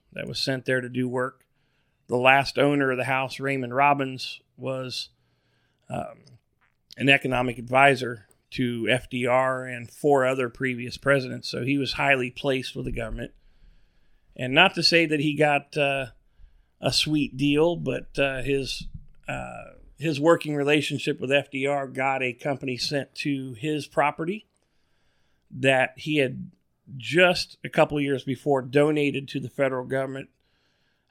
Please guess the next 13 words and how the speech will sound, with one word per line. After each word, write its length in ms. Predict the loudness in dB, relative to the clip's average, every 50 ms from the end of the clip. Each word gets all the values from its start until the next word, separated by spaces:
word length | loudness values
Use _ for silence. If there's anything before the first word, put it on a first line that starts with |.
| -10
uh, 140 | -8 -6 -6
and 120 | -4 0 0
they 80 | 0
created 440 | 0 0 0 2 2 2 2 0 -4
a 60 | -4
U 340 | -4 -6 -6 -4 0 0 0
S 120 | 0 0 -4
Department 440 | -10 -4 0 0 0 0 0 -6
of 80 | -4 -2
Agricultural, 920 | -2 -2 -2 -2 -6 -4 -4 -4 -4 -6 -10 -10 -8 -6 -6 -6 -6 -8 -12 _ _ _ _ 0
Agriculture 680 | 0 0 2 2 -2 2 2 2 2 2 -2 -8 -10 -8
Research 420 | -6 -6 -6 -6 -4 -6 -6 -6
Station. 440 | -8 -8 -8 -8 -8 -10 -14 -18 -20